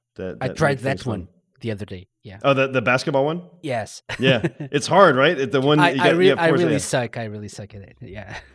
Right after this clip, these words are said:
Speaker 2: <laughs>
Speaker 1: The other one, I don't know if you played, um, is it Renegade? I think there was one off your bike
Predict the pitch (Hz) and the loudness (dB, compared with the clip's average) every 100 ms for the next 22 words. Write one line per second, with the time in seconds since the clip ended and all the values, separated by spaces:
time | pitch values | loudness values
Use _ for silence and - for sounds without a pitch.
0 | _ 151 - 143 214 226 185 208 190 147 | _ -10 4 8 10 8 6 4 2 0
1 | 170 165 160 147 127 123 139 123 117 123 | 0 2 4 4 2 0 -4 -4 -2 2
2 | 156 123 107 101 101 127 104 117 104 127 | 2 2 -2 -6 -6 -6 -4 -6 -4 -2
3 | 120 135 135 127 117 123 117 - - | -2 -2 -6 -4 -2 0 -2 -4 -20